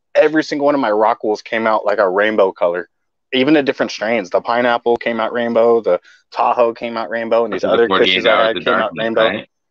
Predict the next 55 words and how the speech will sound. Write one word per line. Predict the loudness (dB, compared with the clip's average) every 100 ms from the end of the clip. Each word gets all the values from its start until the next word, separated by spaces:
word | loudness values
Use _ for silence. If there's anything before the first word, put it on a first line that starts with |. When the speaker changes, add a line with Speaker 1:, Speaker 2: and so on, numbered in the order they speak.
| _ _ _ _ _ _ _ _
Speaker 1:
No, | 0
Speaker 2:
After | 0 0 0
Speaker 1:
I | 0
Speaker 2:
the |
Speaker 1:
did | 0 0
Speaker 2:
forty-eight | 0
Speaker 1:
everything | 0 0 0
Speaker 2:
hours. | -2
Speaker 1:
the |
same. | -2 -4 -2
The | 0
only | 0 2
difference | 0 -2 -4
was | -4 -4
rock | -2 -2 -4
wool, | -10 -14 _ -10
I | -10
think. | -10 -14 -8
Rock | -4 -4 -4
wool | -4 -4
and | -6
then | -10 -6 -2
organic | 0 0 -2 -4 -4
Speaker 2:
Oh, | -2
you | 0
Speaker 1:
soil |
Speaker 2:
got | -2
Speaker 1:
and | -2
Speaker 2:
some | -2
Speaker 1:
then |
Speaker 2:
nice | -2 -4 -4
colors, | 0 2 2 0 -2
huh? | -2 -2 -6 _ _ _ _ _ _ _ -8
Speaker 1:
I | -2 0
Speaker 2:
Oh, |
Speaker 1:
got | 0 -2
Speaker 2:
yeah. | 0
Speaker 1:
super | 0 2 -2
colors | -2 -2 2 2 0
in, | -2 -6 -8
in | -4
the | -2
rock | 0 -2 -4
wool. | -10 -12 _ -4
Like, | -4 -4
for | -4
some | 0 0
reason, | 0 2
the | 2
rock | 4 2 2
wool | 0
brought | 2 2
out | 0 -2
more | -6 -4
colors. | -4 -4 -6